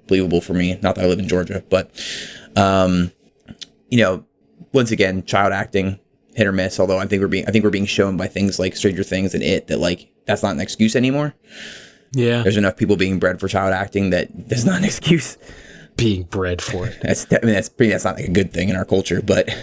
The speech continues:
Speaker 1: uh, it's a thing that's happening. And, um, I think that it, it, it gets, I think the hard part is that there is no ending, and a show needs an ending.
Speaker 2: Yeah.
Speaker 1: And that's sort of the problem, is that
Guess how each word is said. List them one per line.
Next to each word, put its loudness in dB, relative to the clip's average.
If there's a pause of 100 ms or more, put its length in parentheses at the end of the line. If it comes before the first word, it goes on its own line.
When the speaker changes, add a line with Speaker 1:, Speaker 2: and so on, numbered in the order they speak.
(200)
Speaker 1:
uh, 0
it's -4
a -8
thing 2
that's -6
happening. -2 (720)
And, 4
um, 0 (380)
I 2
think 0
that 2
it, -2
it, 0
it -2
gets, 0 (100)
I 2
think 2
the 2
hard 0
part -2
is -4
that 0 (340)
there 4
is 2
no 0
ending, 0 (160)
and 2
a -2
show 2
needs 2
an -6
ending. -6 (300)
Speaker 2:
Yeah. 0
Speaker 1:
And 2
that's 0
sort 2
of 2
the -6
problem, 0
is -6
that 0